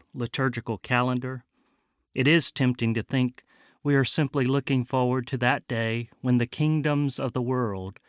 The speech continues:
have become the kingdom of our Lord and of his Messiah. This parable Jesus tells in Matthew twenty-five challenges that view of the reign of Christ.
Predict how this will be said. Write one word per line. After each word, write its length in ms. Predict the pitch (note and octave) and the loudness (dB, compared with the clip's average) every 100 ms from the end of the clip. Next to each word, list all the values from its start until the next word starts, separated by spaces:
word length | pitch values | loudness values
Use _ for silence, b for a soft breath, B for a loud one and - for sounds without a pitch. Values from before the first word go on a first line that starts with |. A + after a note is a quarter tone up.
| b b | b b
have 180 | B2 A2 | -2 0
become 460 | B2 - B2+ B2+ | -2 0 2 4
the 100 | A#2 | 2
kingdom 580 | A2+ C3+ C3+ B2+ B2 B2 _ C3+ | -2 0 0 2 0 -2 _ -4
of 100 | A#2+ | -2
our 160 | A2+ | -2
Lord 540 | G#2+ A#2+ G#2+ F#2 F#2 - _ _ | -2 -4 -4 -6 -10 -16 _ _
and 120 | - G#2+ | -4 -2
of 180 | A2+ | -2
his 260 | - A2+ - | -4 -8 -8
Messiah. 580 | A2 - A#2 G#2+ F2 F2+ _ _ _ _ _ _ _ _ _ _ _ _ _ _ _ | -8 -6 -6 -8 -8 -16 _ _ _ _ _ _ _ _ _ _ _ _ _ _ _
This 240 | D3 C#3+ - | 0 2 2
parable 520 | - D#3 D3 A#2 A2+ | 2 4 4 4 0
Jesus 380 | A2+ A#2+ A#2+ - | 0 -2 -2 -2
tells 360 | C3+ B2 A#2+ | 0 2 2
in 100 | B2 | 0
Matthew 360 | A#2 B2 B2 C3 | 2 0 0 -4
twenty-five 680 | - B2+ A2+ - B2 A2 G#2 B B B B | -2 -2 0 0 0 0 -4 B B B B
challenges 680 | - D#3+ A3 B3+ A2+ G#2 - | 0 0 2 0 -2 -6 -2
that 280 | B2 B2 | -2 -2
view 460 | B2 A2 C3+ C#3 A2 | -6 -6 -2 0 -2
of 80 | G2+ | -4
the 100 | A2 | -6
reign 260 | G#2+ G#2+ | -4 -4
of 120 | G2 - | -6 -8
Christ. 640 | C3+ A#2 F#2 - - - | -6 -6 -8 -14 -16 -16